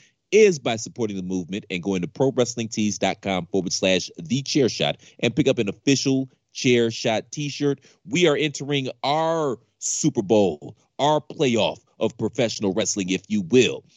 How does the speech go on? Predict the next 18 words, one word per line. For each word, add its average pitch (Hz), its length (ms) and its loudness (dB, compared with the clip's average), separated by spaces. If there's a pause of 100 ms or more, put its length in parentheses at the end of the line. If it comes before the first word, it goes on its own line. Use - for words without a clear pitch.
(160)
You're 101 120 -6
gonna 151 180 0
be 139 100 0
going 143 240 2
to 113 60 -4
shows, 147 580 4 (160)
you're 107 100 -10
gonna 117 120 -6
be 107 140 -6
seeing 120 240 -2
some 110 140 -10
hoes. 104 440 0 (160)
And 110 120 -8
whether 123 160 -2
you're 107 160 -2
going 190 300 6
to 190 60 2
shows 139 500 2